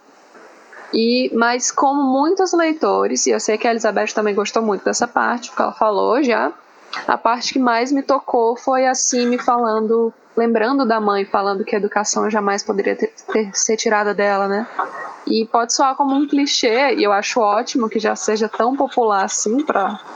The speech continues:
tornar-se um clichê, mas esse é um ensinamento que a minha avó deixou pras filhas, né? De que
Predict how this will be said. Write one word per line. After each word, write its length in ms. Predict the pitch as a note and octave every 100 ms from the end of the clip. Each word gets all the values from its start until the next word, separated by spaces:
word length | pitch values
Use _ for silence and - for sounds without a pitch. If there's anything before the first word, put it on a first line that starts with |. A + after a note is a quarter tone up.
| -
tornar-se 480 | A3 A3 G3 G#3+ A3+
um 20 |
clichê, 560 | G#3+ G3+ - A3+ A#3 D4+ - - - - - - -
mas 380 | A3 G#3+ A3 -
esse 200 | A3+ A3+
é 20 |
um 40 | B3
ensinamento 500 | C#4 C4+ B3+ B3+ B3+
que 80 | C4
a 60 |
minha 200 | B3+ B3+
avó 300 | B3+ A3 B3+
deixou 380 | E4 D#4 C#4 A#3
pras 260 | A3 G3+ F#3+
filhas, 720 | A3+ G#3 G3 G3 - - - - -
né? 380 | A3 A3 A3+ C#4 - - - - - - -
De 340 | G3+ F#3 A3
que 600 | - - A3 A3+ A#3+ -